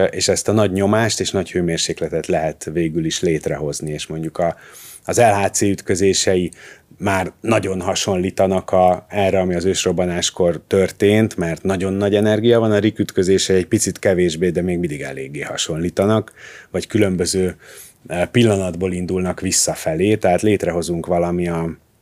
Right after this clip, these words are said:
ősrobbanás utáni egymilliómod másodperchez nagyon hasonló körülményt, és utána az időfejlődés, vagy a hűlés és felrobbanás maradékát figyeljük meg. De még egyébként nem csak ezt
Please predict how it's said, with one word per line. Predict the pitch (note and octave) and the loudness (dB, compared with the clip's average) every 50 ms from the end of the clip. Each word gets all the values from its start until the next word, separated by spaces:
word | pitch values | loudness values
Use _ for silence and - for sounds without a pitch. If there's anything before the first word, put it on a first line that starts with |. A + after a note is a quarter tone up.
| _ _ - _ _ - - - | _ _ -20 _ _ -14 -10 -6
ősrobbanás | - G#2+ F#2+ - - G2+ F2+ F#2+ F#2+ F#2+ F#2+ F#2 - | -4 -2 -2 2 2 2 2 4 2 2 0 0 0
utáni | G#2 F#2 - F#2+ F#2 F#2 F#2 | 0 2 2 0 2 2 2
egymilliómod | G2 G2+ G2+ G2 F#2 F#2 F2 E2+ F2 E2+ F2 | 2 2 2 2 0 0 -2 -2 -4 -4 -4
másodperchez | F#2 - F3 F2 - F#2 E2+ - - - D#2+ - - - - D#2 - | -4 -4 -4 -2 -2 -4 -4 -4 -6 -6 -6 -4 -4 -6 -6 -4 -4
nagyon | - F#2 - F2 E2+ D#2 | -2 -2 -2 -2 -4 -4
hasonló | D#2+ D#2 - - - D#2+ D#2 D#2 D#2 D#2 | -6 -8 -8 -6 -6 -4 -4 -4 -6 -6
körülményt, | - - F#2+ F#2+ G#2 G#2 G#2 G#2+ A2+ A2+ A#2 A#2+ A#2 - - - _ _ - - - - _ _ | -4 -4 -2 0 0 0 2 2 2 4 4 2 2 -2 -6 -16 _ _ -20 -20 -20 -20 _ _
és | - - D#2+ - - | -14 -8 -8 -6 -6
utána | D#2+ - - E2 D#2+ D#2 E2 E2 D#2+ D#2+ D#2 | -8 -6 -6 -6 -4 -4 -4 -4 -4 -4 -6
az | A#1+ F2 E2+ E2 | -6 -6 -6 -6
időfejlődés, | D#2+ D#2 D#2+ D#2 - - D2+ D2 D2+ D2+ D#2 D#2 D2 D#2 D2+ D#2 - - - - - - - - - - - | -4 -4 -6 -6 -4 -4 -4 -4 -2 -4 -6 -6 -6 -6 -8 -6 -6 -6 -4 -4 -6 -6 -8 -12 -18 -18 -16
vagy | D#2 D#2 C#2+ D#2 | -14 -10 -8 -8
a | E2 | -8
hűlés | - - C3 C3 B2 A#2 G#2+ G2 F#2+ F#2+ G2 F#2+ - - | -4 0 2 4 4 4 4 4 4 4 4 2 0 0
és | F#2 F2 - | -2 -4 -4
felrobbanás | - - G2+ F2+ F2 E2+ F2 E2 - F2 F2 E3 E3 - - | -2 0 0 0 0 0 -2 -2 -2 -4 -4 -4 -6 -6 -6
maradékát | F2+ E2 D#2 D#2 D2+ D2+ D#2 D2+ - - D2 - - | -6 -6 -6 -6 -6 -6 -8 -6 -6 -8 -8 -8 -8
figyeljük | - F2 D2+ D#2 D#2 D#2 D#2 D#2 - - | -8 -8 -6 -4 -4 -4 -4 -6 -6 -8
meg. | - E2+ F#2 G2+ - - _ _ _ - - - - - - | -6 -6 -6 -6 -6 -10 _ _ _ -20 -20 -20 -20 -20 -6
De | - G#2+ A2 | 0 2 4
még | A2+ A2 G#2+ A#2 | 4 4 4 4
egyébként | G#2+ A2 G#2+ - - A#2 G#2+ | 4 4 2 2 2 0 2
nem | A#2 B2+ A#2+ | 2 2 0
csak | - G2 - | -2 0 0
ezt | F#2+ F2+ - - - - - | 0 0 0 -2 -4 -8 -16